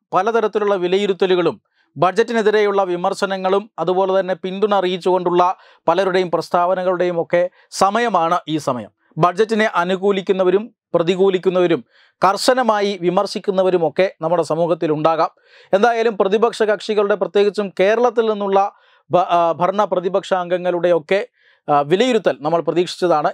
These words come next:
എത്രമാത്രം ബജറ്റ് വികസനോന്മുഖമാണ് എങ്കിലും തീർച്ചയായും ബജറ്റ് നിരാശാജനകം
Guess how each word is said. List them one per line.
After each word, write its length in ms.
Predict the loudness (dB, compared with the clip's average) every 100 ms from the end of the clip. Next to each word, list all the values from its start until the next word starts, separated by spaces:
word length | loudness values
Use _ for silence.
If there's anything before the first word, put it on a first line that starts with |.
| 2 0
എത്രമാത്രം 640 | 4 2 2 0 0 2
ബജറ്റ് 380 | 0 2 2 2
വികസനോന്മുഖമാണ് 1160 | 2 2 2 2 0 -2 -4 0 0 0 0
എങ്കിലും 460 | 0 0 0 0 -2 _ _ -2
തീർച്ചയായും 480 | 0 2 0 0 -2
ബജറ്റ് 400 | -4 -2 -2 0
നിരാശാജനകം 680 | 0 0 0 -2 0 0